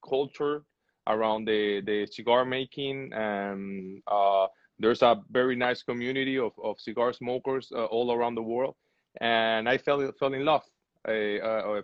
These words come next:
of, of the industry. And since then, I've been, uh, f-, uh, focusing on trying to learn as much as I can in order to, uh, take, uh, a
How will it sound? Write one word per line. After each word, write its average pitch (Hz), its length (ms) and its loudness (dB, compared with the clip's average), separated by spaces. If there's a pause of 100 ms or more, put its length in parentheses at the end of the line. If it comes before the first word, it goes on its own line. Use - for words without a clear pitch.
of, - 80 -8
of 110 200 -2
the 123 60 -2
industry. 117 540 -8 (680)
And 110 520 0
since 113 260 -10
then, 143 260 6
I've 123 200 2 (360)
been, 120 560 0
uh, 110 440 6
f-, 95 80 -6 (300)
uh, 110 100 0 (100)
focusing 143 520 2
on 107 260 -4 (100)
trying 123 260 -2
to - 140 -6
learn 131 400 0
as 117 160 -4
much 123 180 -4
as 127 120 -4
I 120 80 0
can 135 360 -6
in 117 160 -8
order 120 240 0
to, 113 440 0 (500)
uh, 104 600 6 (180)
take, 127 440 -4
uh, 110 580 -2
a 104 380 -6